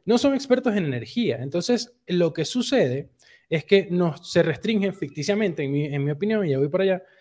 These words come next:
eh, en que no se debe, no se puede minar porque es muy costoso. La energía eléctrica de la red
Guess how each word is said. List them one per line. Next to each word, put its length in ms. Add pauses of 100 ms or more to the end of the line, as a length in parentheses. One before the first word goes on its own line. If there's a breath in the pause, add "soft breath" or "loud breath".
(300 soft breath)
eh, 460
en 180
que 380 (100)
no 200
se 180
debe, 180
no 140
se 100
puede 180
minar 300
porque 200
es 40
muy 160
costoso. 640
La 120
energía 380
eléctrica 600 (120)
de 180
la 100
red 240